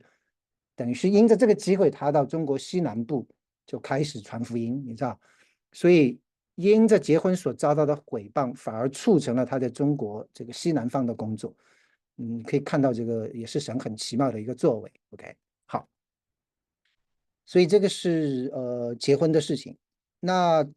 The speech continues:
等到了这个，嗯，呃，在后面的话就开始慢慢这个风波平息下来以后，他就开始，啊，在上海开始他们的这个地方教会的带领。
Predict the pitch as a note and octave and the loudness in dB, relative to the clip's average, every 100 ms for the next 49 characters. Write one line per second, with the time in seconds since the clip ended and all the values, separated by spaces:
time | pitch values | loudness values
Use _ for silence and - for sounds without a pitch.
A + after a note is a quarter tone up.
0 | _ _ E3 D3+ D3+ G3+ F#3+ E3+ D3+ F3 | _ _ -2 0 4 6 6 4 0 -4
1 | D3+ D3 C#3+ C#3 C3+ - _ _ _ _ | 0 2 2 0 -4 -14 _ _ _ _
2 | _ _ _ - C3 B2+ C3+ C3+ C3 - | _ _ _ -14 -10 -8 -8 -8 -10 -14
3 | _ _ _ _ _ B2 A#2 - _ _ | _ _ _ _ _ -18 -16 -18 _ _
4 | _ _ _ _ - G3 F#3 A#3+ F#3 E3 | _ _ _ _ 0 2 6 6 6 4
5 | D3+ D3+ D#3 C#3+ - F3 F#3+ - C#3+ C#3 | 2 2 2 0 2 2 2 -2 -2 -2
6 | C#3 D3 D3 A#2+ E3+ D#3 D#3+ D3+ A#2+ D3+ | -2 -4 -6 -8 -6 0 0 0 -6 -6
7 | C#3+ C3 A2+ G#2 A#2 A2 B2 A#2 - A2+ | -6 -6 -6 -10 -12 -12 -12 -12 -12 -14
8 | A#2 - - _ _ - - _ B2+ - | -14 -18 -20 _ _ -20 -20 _ -8 -6
9 | B2+ G2 A#2+ A#2+ A2 - A#2 A2 A#2 A2+ | -6 -8 -14 -14 -16 -12 -10 -10 -12 -12
10 | A#2+ B2+ B2+ C3 A2 A2 A#2 D3 G#2+ | -8 -6 -4 -6 -8 -12 -8 -6 -6